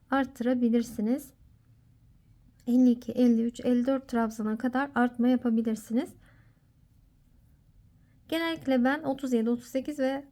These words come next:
otuz dokuz ayak numaraları için örüyorum. Bu yüzden elli trabzanla bırakıyorum artmaları. Şimdi beşinci sıramı örüyorum. İki farklı yerde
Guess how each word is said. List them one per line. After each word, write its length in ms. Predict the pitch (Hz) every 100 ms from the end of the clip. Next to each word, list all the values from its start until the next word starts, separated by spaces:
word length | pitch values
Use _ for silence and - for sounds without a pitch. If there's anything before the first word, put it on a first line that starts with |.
| _ -
otuz 240 | 254 -
dokuz 220 | 254 262 247
ayak 320 | 208 202 -
numaraları 400 | 214 208 202 208
için 360 | 226 - 214
örüyorum. 520 | 240 262 285 262 269 294
Bu 100 | 277
yüzden 400 | 220 233 277 277 - - -
elli 540 | 302 294 220 208 269 - _ _ _
trabzanla 840 | 262 254 208 208 202 202 220 285 285 _ _ _ 247
bırakıyorum 680 | 254 233 - 202 196 214
artmaları. 640 | 240 269 - 269 262 262 285 - _ _ _ _ _ _ _ _
Şimdi 280 | - 349 320
beşinci 560 | 339 - 349 330 330 - _ _ _ _ _
sıramı 540 | - - 226 208 202 240
örüyorum. 540 | 262 269 262 254 269 - - - - -
İki 240 | 349 - 294
farklı 440 | - 202 214 -
yerde 680 | 254 285 220 190 233 294